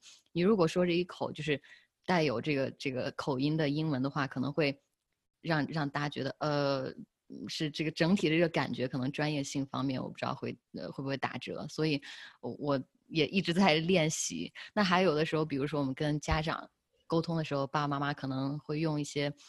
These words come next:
，“啊，对，我的孩子，比如说 fight or flight，”这，这种说法。我当时做家长培训的时候，我就会很懵。我觉得这种时刻是我一直可能会与，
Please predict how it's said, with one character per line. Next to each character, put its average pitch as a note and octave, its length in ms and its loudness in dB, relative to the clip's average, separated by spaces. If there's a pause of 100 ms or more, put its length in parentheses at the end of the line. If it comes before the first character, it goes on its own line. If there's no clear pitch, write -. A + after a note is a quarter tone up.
(220)
，“啊， A3 160 2
对， A3+ 160 4
我 F3 100 4
的 G3 80 2
孩 E3 240 2
子， F3 220 0
比 D#3+ 100 -6
如 D3+ 60 -4
说 D#3+ 160 0
fight F#3+ 240 4
or G3+ 140 6
flight，” F3+ 340 2 (160)
这， E3+ 120 -2
这 F#3 180 2
种 F3 140 2
说 F#3+ 260 2
法。 - 200 0 (360)
我 E3+ 80 -8
当 A3 180 4
时 G#3 240 -2 (320)
做 B3+ 160 -2
家 A#3 160 -2
长 G#3 100 2
培 F3 140 0
训 G#3+ 160 0
的 G3 60 0
时 F3+ 60 0
候， D#3 60 0
我 C#3 60 -4
就 E3 100 0
会 G3 140 4
很 E3+ 180 2
懵。 D#3 320 0 (200)
我 F#3 100 2
觉 A#3+ 80 4
得 D#4+ 80 4
这 F4+ 160 6
种 G#3 140 8
时 - 200 0
刻 A3 200 0
是 F#3+ 200 2 (920)
我 F#3 120 4
一 B3+ 220 6
直 E3 240 0
可 F3+ 140 0
能 D#3 120 2
会 A#3+ 160 4
与， D#3 160 2